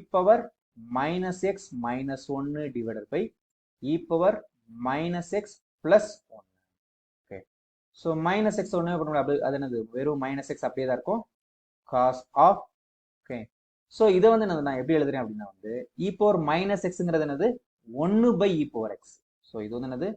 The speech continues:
ஒன்னு by e power x minus ஒன்னு divided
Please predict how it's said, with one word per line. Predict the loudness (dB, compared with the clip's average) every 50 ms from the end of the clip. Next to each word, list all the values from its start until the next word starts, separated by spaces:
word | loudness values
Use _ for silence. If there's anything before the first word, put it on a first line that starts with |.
| -12 _ _ _ _ _ _ _ _ -12 -10
ஒன்னு | -8 -8 -6 -4 -4 -4 -2 0 0
by | 0 0 -2 -6 -10 _ _ _ _ _ _ -10 -10
e | -10 -10 -6 -4
power | -2 -2 0 0 -2 -2 -4
x | -6 -8 -16 -20 _ _ _ _ _ _ _ _ _ _ _ _ _ _ _ _ _ _ -12 -8 -6
minus | -4 -4 -4 -4 -6 -6 -6 -8 -10 -12 -14 -12 -12
ஒன்னு | -12 -10 -10 -10 -10 -10 -12 _ _ _ _ _ _ _ _ -8
divided | -8 -4 -2 0 0 0 -2 -4